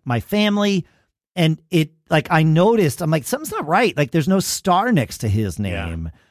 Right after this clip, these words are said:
Speaker 1: There should be." And it was like, "Oh, 'cause it's not coming from his, like, Jeff at
Speaker 2: Wow.
Speaker 1: Backbeat Address or whatever." Yeah.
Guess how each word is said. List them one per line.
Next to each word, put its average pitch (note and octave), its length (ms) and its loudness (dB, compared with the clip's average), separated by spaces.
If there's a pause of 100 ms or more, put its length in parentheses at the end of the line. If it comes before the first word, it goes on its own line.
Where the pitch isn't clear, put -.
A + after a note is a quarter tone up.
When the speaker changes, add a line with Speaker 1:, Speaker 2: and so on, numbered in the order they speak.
(160)
Speaker 1:
There D3+ 160 2
should C#4+ 280 -2
be." F2 380 -6 (280)
And D3 60 0
it - 20 6
was C#3+ 120 2
like, D#3+ 120 0
"Oh, A3+ 160 4
'cause C#3 180 -2
it's C#3+ 160 -2
not E3 240 2
coming F3 380 2
from C#3 200 -2
his, E3+ 300 2
like, B2 180 0
Jeff D3+ 220 0
at F#2+ 80 -6
Speaker 2:
Wow. A2+ 140 -2
Speaker 1:
Backbeat G#2+ 200 -6
Address G2 260 -6
or A2 40 -10
whatever." G2+ 200 -8
Yeah. A#2+ 420 2